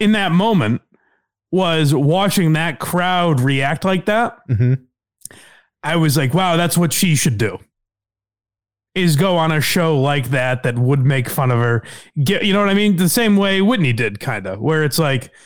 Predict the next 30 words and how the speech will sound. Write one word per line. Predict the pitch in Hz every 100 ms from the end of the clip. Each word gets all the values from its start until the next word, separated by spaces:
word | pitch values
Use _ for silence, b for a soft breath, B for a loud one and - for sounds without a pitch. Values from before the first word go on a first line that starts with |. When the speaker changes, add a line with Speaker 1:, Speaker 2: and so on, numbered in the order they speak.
| b b _ _ 156
Speaker 1:
give | 127 196
'em | 202
shit, | 165 - 170 175 -
'cause | 226
she | - 330
can | 190
talk | - 175 175
shit | - 196
with | 196 120
them. | - 101 113
She's | - 226 - - _ 190 -
funny | 165 - 185 190
enough | 160 139 143 - - - _ _ _ _ _ _
to | 180
hang | - 165 175
with | 127
those | 123 110 101
guys. | 107 107
Not | 156 202
saying | - 170
she's | 143 143
as | 131
funny | - 143 127
as | 120
Big | 113 123
J | 110 117 127 110
or | 98
any | 95 92
of |
them, | 85 98